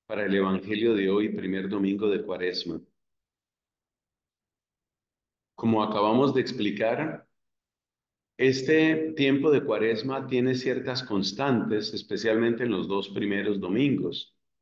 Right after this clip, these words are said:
Todos los años, el primer domingo nos habla de las tentaciones, y todos los años, el segundo domingo nos habla de la transfiguración. Yo creo que es bueno tener una pequeña explicación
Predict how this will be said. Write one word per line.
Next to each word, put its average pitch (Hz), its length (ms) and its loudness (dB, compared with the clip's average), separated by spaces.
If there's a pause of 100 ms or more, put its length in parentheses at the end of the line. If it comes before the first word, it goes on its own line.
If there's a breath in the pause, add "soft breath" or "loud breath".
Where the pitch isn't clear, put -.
(440)
Todos 165 320 6
los 117 240 2
años, 104 640 -2 (340)
el 107 160 0
primer 110 360 4
domingo 123 420 4
nos 104 220 -4
habla 104 240 -2
de 104 80 -4
las 92 200 -6
tentaciones, 95 1040 -2 (1160)
y 117 120 2
todos 165 260 8
los 151 240 4
años, 117 380 2
el 104 120 0
segundo 104 420 2
domingo 104 480 2
nos 104 260 -2
habla 104 300 -2
de 101 80 -2
la 90 160 -6
transfiguración. 90 1300 -2 (1300)
Yo 120 140 4
creo 143 220 6
que 143 80 6
es 120 100 2
bueno 123 300 4
tener 101 580 0
una 110 220 -2
pequeña 104 360 0
explicación 98 1080 -4